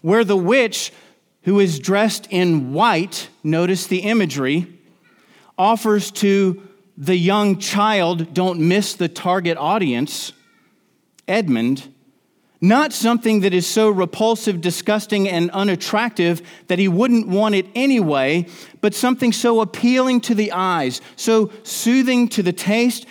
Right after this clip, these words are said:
that he can hardly resist it, and he doesn't.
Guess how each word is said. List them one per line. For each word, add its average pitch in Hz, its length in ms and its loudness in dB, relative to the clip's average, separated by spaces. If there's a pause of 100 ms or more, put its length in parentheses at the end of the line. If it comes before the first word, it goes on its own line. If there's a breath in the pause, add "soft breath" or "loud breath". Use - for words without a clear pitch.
(160 loud breath)
that 165 120 -2
he 208 200 2
can 202 160 -2
hardly 226 600 -2
resist 208 600 -2
it, 147 300 -6 (1160 soft breath)
and - 160 -20
he 113 120 -8
doesn't. 131 640 -8